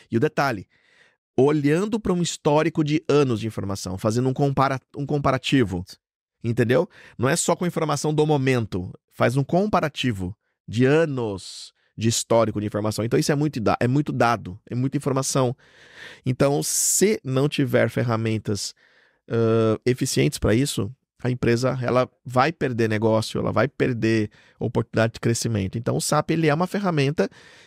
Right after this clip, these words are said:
que ela se adequou a médios e pequenos negócios, certo? E a partir dessa fórmula para médios e pequenos negócios,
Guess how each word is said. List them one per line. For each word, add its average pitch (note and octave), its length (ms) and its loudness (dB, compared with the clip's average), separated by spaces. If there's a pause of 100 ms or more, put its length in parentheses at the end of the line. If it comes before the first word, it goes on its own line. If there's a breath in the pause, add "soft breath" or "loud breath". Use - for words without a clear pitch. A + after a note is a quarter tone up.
(100)
que - 80 0
ela D#3 200 4
se - 260 -2
adequou F#3+ 800 0 (720)
a B2+ 240 2
médios C3 720 0
e C#3 60 4
pequenos B2 440 -2
negócios, D#3+ 640 -2 (140)
certo? - 400 -2 (260 soft breath)
E B2+ 60 0
a C3+ 60 2
partir D#3+ 340 -2
dessa D3+ 480 0
fórmula B2 800 0
para A#2+ 180 2
médios A#2+ 600 0
e B2+ 40 0
pequenos A#2+ 460 -6
negócios, C#3+ 460 0